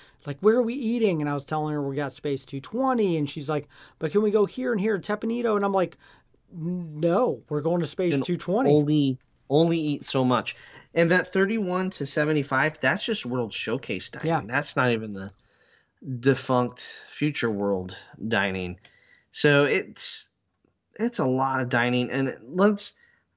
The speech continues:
Speaker 2: I mean, as far as counter service goes, traditional counter service, I think I really,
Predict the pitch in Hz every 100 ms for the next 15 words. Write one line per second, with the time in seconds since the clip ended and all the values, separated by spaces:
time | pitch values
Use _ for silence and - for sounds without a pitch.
0 | _ 139 151 156 - _ _ _ _ -
1 | 147 151 302 - - 151 160 170 156 156
2 | 139 127 - 120 110 - 147 147 175 180
3 | 147 135 127 117 117 123 117 120 123 -
4 | _ _ _ _ - 151 160 151 123 -
5 | 120 123 113 110 107